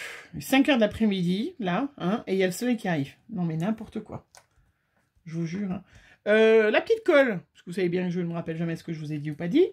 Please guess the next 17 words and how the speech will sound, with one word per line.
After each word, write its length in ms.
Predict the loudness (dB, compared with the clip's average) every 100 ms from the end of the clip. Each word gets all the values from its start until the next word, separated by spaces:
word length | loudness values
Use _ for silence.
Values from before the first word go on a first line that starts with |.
| -2
Euh, 320 | -2 0 0
toujours, 640 | -2 -2 4 6 6 4 4
euh, 360 | 4 4 2 -2 _ _ _ _ -10
la, 420 | -2 0 0 0
la 160 | 2 0
colle, 400 | 2 4 4 4
euh, 520 | 4 2 0 -2 -6 -8 _ _ _ _ _ _ _ _ _ _ _ _ _ -20 -20 _ _ -20 -20 _ _ _ -8
euh, 240 | -4 0
Patex, 560 | 4 4 4 2 -2 0
hein, 180 | 2
de 120 | 2 2
chez 180 | 2
Action, 560 | 2 0 -2 0 2 2
hein, 140 | 0 0
vraiment 420 | 2 4 4 4
le 120 | 4
même 200 | 4 2